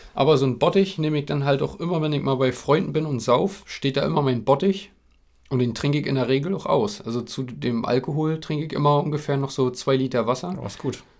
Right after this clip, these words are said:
Speaker 1: Und dadurch verkater ich eigentlich relativ selten.
Speaker 2: Ja, das geht dann, ne?
Speaker 1: Ja.
Speaker 2: Ich hab mal gehört von einem Sportstudenten, der hat mal gesagt,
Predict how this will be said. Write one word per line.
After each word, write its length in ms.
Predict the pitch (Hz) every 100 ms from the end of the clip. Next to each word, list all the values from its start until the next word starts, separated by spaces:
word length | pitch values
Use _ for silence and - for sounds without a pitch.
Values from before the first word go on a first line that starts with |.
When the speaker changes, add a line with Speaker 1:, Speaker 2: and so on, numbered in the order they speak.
| _
Speaker 1:
Und 600 | - 135 127 123 123 123 -
dadurch 580 | 123 139 135 - - - _ _ _ _ _ _
verkater 560 | - 113 - 117 123
ich 160 | 117 104
eigentlich 440 | 113 110 107 -
relativ 420 | 120 113 110 110 -
selten. 260 | 117 117
Speaker 2:
Ja, 220 | 120 131
das 260 | 131 143 -
geht 180 | 156 156
dann, 120 | 110
ne? 180 | 139 170 _ -
Speaker 1:
Ja. 160 | 107 -
Speaker 2:
Ich 100 | 160
hab 100 | 175
mal 120 | 151
gehört 340 | 143 147 151
von 220 | - 131
einem 100 | 117
Sportstudenten, 800 | 123 - - 127 - 151 151 156 147
der 80 |
hat 60 | -
mal 80 | 139
gesagt, 320 | 135 135 135